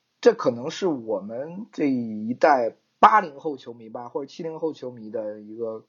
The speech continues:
特质。呃，还是因为我们那个年代这个娱乐项目太少嘛，你不看球看什么呢，对吧？<laughs> 你现在的不一样，现在，现在我们球迷就是群体少嘛，就是我这个球迷单，不，不是指中国足球球迷啊，是指泛的球迷，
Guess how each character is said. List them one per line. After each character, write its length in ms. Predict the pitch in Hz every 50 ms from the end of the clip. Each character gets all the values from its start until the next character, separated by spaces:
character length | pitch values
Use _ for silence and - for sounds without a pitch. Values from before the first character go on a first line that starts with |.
| _ _ -
特 180 | - 170 135
质。 300 | 120 - 135 117 - - _ _ _ _ _ _ _ _ _ _ _ _ _ _
呃， 320 | - - 113 107 104 101 104
还 140 | - 143 160
是 80 | 226
因 60 | 240 233
为 80 | 247
我 60 | 226
们 80 | 156 160
那 40 | 185
个 60 | 180
年 180 | 151 131 123 139
代 200 | 190 180 165 143
这 80 | 139 147
个 240 | - - 175 170 _ _
娱 160 | - 131 143
乐 100 | 165 185
项 200 | 175 - - - -
目 40 |
太 140 | - 190 175
少 180 | 165 - 92 92
嘛， 80 | 98 107
你 80 | 110 110 _ _ - 139
不 140 | 123 131 160
看 200 | - - 175 156
球 120 | 165 165 165
看 200 | - 214 185 165
什 120 | 131 113
么 80 | 113 113
呢， 120 | 113 113 117
对 120 | 123 120
吧？ 160 | 117 113 - _ _ _ _ _ _ _ _ _ _
<laughs> 680 | - 151 - - 202 165 107 - - - - - - -
你 100 | - 170
现 200 | - - 247 240
在 160 | 269 277 262
的 60 | 214 196
不 120 | 185 208
一 60 | 180
样， 160 | 185 190 175
现 120 | - - 220 208
在， 20 |
现 420 | 190 214 - _ _ _ _ - 240
在 20 |
我 80 | 247 208
们 60 | 170
球 140 | - 196 196
迷 220 | 208 214 220 220
就 140 | 196 220 208
是 180 | 196 202 185 160
群 180 | - 180 180
体 120 | 196 214 202
少 200 | - 156 113 107
嘛， 220 | 117 117 117 - -
就 100 | - 170
是 60 | 165 151
我 280 | 139 135 123 120 131 _ _ _ _
这 100 | - -
个 80 | 170 165
球 140 | 160 - 170
迷 140 | 185 190 180
单， 340 | 202 190 196 202 - 180 - _ -
不， 80 | - 196
不 260 | - _ 185 175 180
是 160 | 175 226 208
指 140 | 147 143 127
中 180 | 131 175 185 180
国 160 | 170 151 151
足 140 | 151 143 131
球 120 | 139 139
球 140 | 139 - 127
迷 160 | 117 113 110
啊， 100 | 110 110
是 160 | 113 - 147
指 160 | 127 117 110
泛 220 | 110 - - 160 135
的 80 | 123
球 160 | 104 - 120 113
迷， 220 | 113 107 107 110